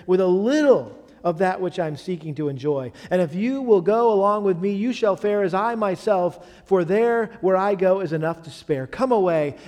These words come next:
and prove my words." Obstinate said, "What are the things that you seek, since you leave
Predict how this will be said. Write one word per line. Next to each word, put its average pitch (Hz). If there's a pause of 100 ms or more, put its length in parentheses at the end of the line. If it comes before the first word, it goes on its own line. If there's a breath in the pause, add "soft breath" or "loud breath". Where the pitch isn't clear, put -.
and 160
prove 185
my 151
words." - (2250)
Obstinate 151
said, 147 (680 loud breath)
"What 185
are 262
the 170
things 214
that 156
you 147
seek, - (220 loud breath)
since 190
you 190
leave 202